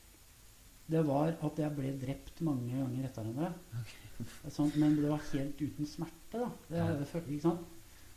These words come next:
Speaker 1: Når du blir kjørt over av trikken, og ikke synes at det, og, og det er ikke noe vondt,
Speaker 2: Mm.
Speaker 1: så legger du, det er det du legger merke til med en gang.
Speaker 2: Ja.
Speaker 1: «Oi, her er ikke det noe vondt.» Og så, og det er det første som skjer, faktisk,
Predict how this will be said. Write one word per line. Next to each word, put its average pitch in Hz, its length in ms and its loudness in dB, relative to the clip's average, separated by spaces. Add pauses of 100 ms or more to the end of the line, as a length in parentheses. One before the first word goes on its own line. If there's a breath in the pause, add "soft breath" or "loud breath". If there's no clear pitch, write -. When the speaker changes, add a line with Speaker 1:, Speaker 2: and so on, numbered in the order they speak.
(100)
Speaker 1:
Når 151 180 6
du 151 60 8
blir 170 160 8
kjørt - 400 0
over 123 180 0
av 165 80 4
trikken, 196 440 0
og 165 220 2
ikke 143 360 -4
synes 123 300 -2
at 127 100 -8
det, 139 120 -6 (100)
og, 131 180 -10 (120)
og 139 180 -8
det 143 100 -6
er 127 80 -4
ikke 143 160 2
noe 151 80 8
vondt, 202 400 0 (200)
Speaker 2:
Mm. 95 340 2
Speaker 1:
så 160 160 2
legger 131 260 4
du, 151 200 2
det 151 100 -2
er 147 60 2
det 123 240 0
du 131 80 -2
legger 147 200 0
merke 160 360 0
til 123 160 -4
med 135 160 0
en 127 80 0
gang. 190 180 0
Speaker 2:
Ja. 98 220 0 (160)
Speaker 1:
«Oi, 143 80 -2 (320)
her 113 100 -8
er 170 160 -4
ikke 120 160 -10
det 117 220 -6
noe 110 100 -4
vondt.» - 1000 -10
Og 160 100 2
så, 190 200 0 (880)
og 170 180 2
det 180 100 10
er 160 120 8
det 165 100 6
første 175 180 0
som 143 160 2
skjer, 175 260 0
faktisk, - 600 -8